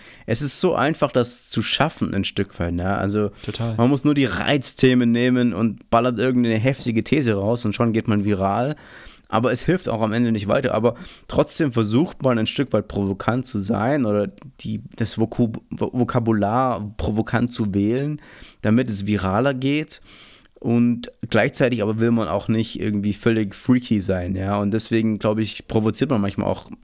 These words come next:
Speaker 1: Kommentare und so, ne? Und ich hab schon auch einen Shitstorm erlebt und merk auch, das macht auch was natürlich mit einem, wenn dann
Speaker 2: Natürlich.
Speaker 1: irgendwie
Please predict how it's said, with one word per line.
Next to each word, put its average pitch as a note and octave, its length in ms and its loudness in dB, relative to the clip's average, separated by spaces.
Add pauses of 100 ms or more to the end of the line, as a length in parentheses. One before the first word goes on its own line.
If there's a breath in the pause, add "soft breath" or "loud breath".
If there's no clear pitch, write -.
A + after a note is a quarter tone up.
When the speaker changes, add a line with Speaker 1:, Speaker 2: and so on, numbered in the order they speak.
(160)
Speaker 1:
Kommentare F#2+ 640 -2
und F#2+ 80 -4
so, F#2+ 160 -4
ne? G2+ 200 0 (640 loud breath)
Und A#2 240 2 (120)
ich F#2 280 0
hab F#3 120 2
schon F3+ 100 0
auch C#3+ 200 2
einen A#2+ 100 2
Shitstorm B2 420 2
erlebt G#2+ 320 0
und G#2+ 100 2
merk A2 220 0
auch, G#2 180 0
das - 220 -2
macht - 360 -2
auch - 260 -2
was - 180 -2
natürlich G2 260 0
mit - 120 -2
einem, F2+ 260 -2
wenn F#2+ 80 0
dann G2 140 -2
Speaker 2:
Natürlich. G#2 400 0
Speaker 1:
irgendwie G2+ 80 -2